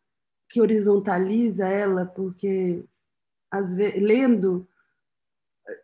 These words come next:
lendo, as, as coisas, elas são diferentes quando você lê. É, é mais fácil, por exemplo, um assistente que manda uma ideia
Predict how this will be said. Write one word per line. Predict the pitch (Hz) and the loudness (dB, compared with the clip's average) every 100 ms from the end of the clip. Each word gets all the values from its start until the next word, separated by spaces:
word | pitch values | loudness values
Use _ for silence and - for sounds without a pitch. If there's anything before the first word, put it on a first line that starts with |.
| _ _ _ | _ _ _
lendo, | 226 233 277 240 233 | 0 2 2 2 2
as, | 202 202 - | -2 -6 -8
as | 220 - | -8 -4
coisas, | 262 262 226 | -2 -2 0
elas | 233 240 | 0 0
são | 233 247 254 | -2 0 0
diferentes | 226 - 240 214 220 - | 0 -2 0 2 0 -4
quando | - 196 | -6 -6
você | 185 202 | -4 -2
lê. | 190 190 185 180 - - | 0 2 2 0 -6 -12
É, | 185 - 190 185 | -12 -4 -2 0
é | |
mais | 185 208 208 | 0 -2 0
fácil, | 240 240 | -2 -2
por | - 214 | 0 0
exemplo, | 196 190 196 | 2 0 0
um | |
assistente | 202 196 190 - 226 220 | -2 -4 -8 -2 0 0
que | - | -4
manda | 208 202 196 | 0 2 2
uma | 196 | 2
ideia | 185 175 170 160 143 | 0 0 -2 -4 -8